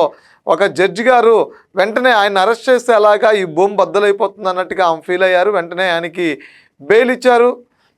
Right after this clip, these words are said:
చల్లపల్లి జైలు నుంచి రిలీజ్ కావడానికి, ఆ, రూల్ ప్రకారం మన రాజ్యాంగం రాసినటువంటి రూల్ ఉంది కాబట్టి ఆ రూల్ ప్రకారం ఆయన ఆరు తర్వాత, ఆరున్నర తర్వాత రిలీజ్ కాకూడదు కాబట్టి ఆ నైట్ పాపం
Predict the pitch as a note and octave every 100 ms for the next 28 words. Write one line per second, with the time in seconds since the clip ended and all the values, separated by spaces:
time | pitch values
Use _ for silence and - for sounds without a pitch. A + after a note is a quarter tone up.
0 | - G#3 B3+ C4 B3 A3 G#3+ A#3+ B3+ A#3
1 | G#3+ G#3 A#3 A3 A3 A3 G#3+ G#3+ A3 G3+
2 | - - _ - E3+ E3+ E3 E3 E3 B3+
3 | D4 C#4+ A#3+ G#3 F3 A#2 - _ - E3
4 | E3+ F3+ F3+ A#3 A3 A3 G3+ G3+ G3+ F#3+
5 | D#3 G3 G#3+ G3+ F#3 F#3 F3+ A3+ F#3+ E3+
6 | A3 G#3 G#3 G3+ F#3+ F#3 F#3 E3+ - -
7 | _ - E3 F3+ A#3+ A#3+ A#3+ B3 B3 F#3+
8 | G#3+ A3+ A3 G#3 G#3+ G#3+ F#3 G3 G#3+ F3+
9 | F#3+ F#3 F3+ F#3 F3+ G3 F#3 D#3+ E3 B3
10 | C#4 C4 A3+ A3 G#3